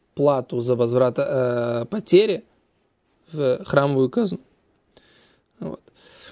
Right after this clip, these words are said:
Этот момент мы начали обсуждать, и, э, Гемара здесь продолжает обсуждать, и,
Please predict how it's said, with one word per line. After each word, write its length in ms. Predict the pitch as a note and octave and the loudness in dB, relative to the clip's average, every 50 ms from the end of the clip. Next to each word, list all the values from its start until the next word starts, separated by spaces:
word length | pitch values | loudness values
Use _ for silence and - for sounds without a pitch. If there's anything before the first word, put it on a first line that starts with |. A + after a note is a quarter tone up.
| - _ _ _ _ _ - | -20 _ _ _ _ _ -6
Этот 220 | - C#3 C#3 C3 | -6 -6 -4 -2
момент 360 | C3+ C#3 D3 E3+ F#3+ F3 C#3 | -2 0 2 2 2 0 0
мы 100 | C#3+ C#3+ | 0 0
начали 300 | C#3+ C#3+ C#3+ C#3 D3 C#3+ | 2 2 0 0 2 2
обсуждать, 680 | C#3 B2+ - - E3 D#3+ F3+ A#3+ C4+ D4 D4+ - - - | 0 0 2 -2 -2 0 2 2 2 2 0 -2 -8 -6
и, 260 | F#3 F3 G3+ A3+ A3 - | -2 0 0 0 0 0
э, 340 | D#3 D3 C#3+ C#3 C3+ C3 C3 | 0 2 2 2 2 0 -2
Гемара 640 | C#3+ C#3 C#3+ C#3 C3+ C3+ D#3 E3 E3+ D#3+ D#3 - _ _ _ _ _ | -2 0 0 2 4 4 4 4 4 2 -2 -4 _ _ _ _ _
здесь 380 | E3 C#3 C#3 D#3 D3 C3+ - | -10 -4 -2 0 0 0 -2
продолжает 680 | - _ - C#3+ C3+ C#3 C#3 D3 D#3 D#3 E3+ C3+ C3+ E3 | -2 _ 0 2 2 2 2 2 2 2 2 0 0 -4
обсуждать, 600 | - - - C#3+ C#3 D3+ E3+ F#3+ A#3 A#3+ - - _ _ _ _ _ _ - | -8 -8 -8 -8 0 2 2 2 2 0 -6 -14 _ _ _ _ _ _ -12
и, 320 | - A3 D#3+ F3 G3 - | -8 -4 -2 -2 -4 -4